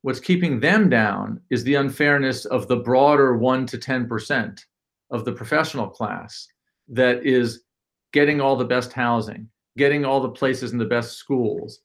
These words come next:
getting the best jobs, and then using those jobs to restructure work so that nobody else has a job anymore. And, and so Trump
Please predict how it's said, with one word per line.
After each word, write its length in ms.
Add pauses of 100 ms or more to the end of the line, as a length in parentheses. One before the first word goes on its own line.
(380)
getting 320
the 60
best 380
jobs, 560
and 280
then 240
using 540
those 300
jobs 460
to 140
restructure 640
work 220
so 140
that 100
nobody 260
else 140
has 180
a 80
job 260
anymore. 480 (600)
And, 140
and 140
so 220
Trump 540